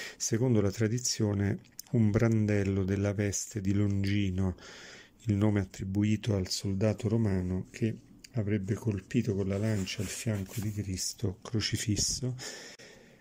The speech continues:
con una macchia di sangue del Signore.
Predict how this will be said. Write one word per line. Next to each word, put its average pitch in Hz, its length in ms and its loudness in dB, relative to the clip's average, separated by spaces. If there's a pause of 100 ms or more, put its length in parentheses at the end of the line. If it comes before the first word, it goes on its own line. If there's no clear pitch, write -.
(320)
con 131 140 4
una 147 180 4
macchia 117 320 2
di 107 80 0
sangue 101 400 2
del 92 180 2
Signore. 92 720 -2